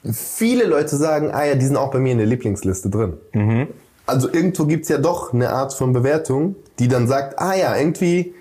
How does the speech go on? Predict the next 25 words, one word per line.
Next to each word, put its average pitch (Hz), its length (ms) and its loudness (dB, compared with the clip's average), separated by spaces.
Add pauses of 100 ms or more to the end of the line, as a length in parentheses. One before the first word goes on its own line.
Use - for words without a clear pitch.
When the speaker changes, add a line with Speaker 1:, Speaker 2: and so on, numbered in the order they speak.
(160)
Speaker 1:
sind 147 300 2
das 170 140 0
doch 160 160 0
die - 100 0
Besten. 95 440 -2 (840)
Speaker 2:
Ja. 123 100 2
Speaker 1:
Irgendwas 170 300 0
macht 170 260 2
die 165 80 4
aus. - 460 -2 (420)
Speaker 2:
Genau, 156 320 0
aber 123 220 0
dann, 127 280 0
äh, 117 340 0
musst 123 280 0
du 127 60 0
ja 120 60 0
schon 123 680 -2
gewisse 117 360 0
Punkte 120 380 -2
festlegen. 110 680 0 (100)
Speaker 1:
Ja, 110 160 2
ja, 147 160 2
hundert 113 180 0
Prozent. 101 320 -4